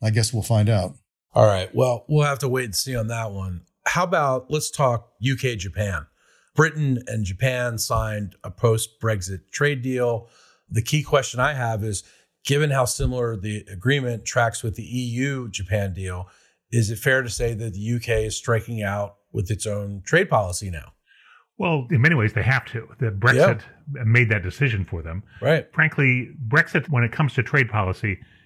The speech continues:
Speaker 3: is a good news, bad news story. The good news is the United Kingdom returns to what it has been at least since eighteen forty-nine and the repeal of the Corn Laws, which is an outward-facing maritime nation committed to free trade.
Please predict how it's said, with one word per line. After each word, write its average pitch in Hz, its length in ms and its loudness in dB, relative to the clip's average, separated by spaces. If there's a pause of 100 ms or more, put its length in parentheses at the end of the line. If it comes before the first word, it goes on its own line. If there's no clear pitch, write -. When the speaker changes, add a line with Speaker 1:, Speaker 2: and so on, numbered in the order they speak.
(140)
Speaker 3:
is 110 140 2
a 107 40 4
good 104 180 2
news, 101 180 4
bad 123 260 2
news 95 180 -2
story. - 340 -14 (200)
The 117 80 4
good 226 160 4
news 117 240 2
is 95 420 -6 (560)
the 113 160 0
United 131 260 4
Kingdom 110 360 2
returns 110 600 -2
to 92 500 -2 (100)
what 104 180 0
it 98 120 -4
has 95 320 -6 (100)
been 110 220 2
at 104 180 -4
least 113 300 0
since - 600 -4 (400)
eighteen 120 320 4
forty-nine 110 540 2
and 92 80 -2
the 92 60 -4
repeal 95 360 -2
of 90 60 -6
the 90 60 -6
Corn 131 240 0
Laws, 80 400 -8 (500)
which 113 240 2
is 107 280 4
an 113 140 -2
outward-facing 120 1120 2
maritime 117 520 2
nation 98 360 -2
committed 98 320 -2
to 92 60 -4
free 98 180 -6
trade. 87 280 -8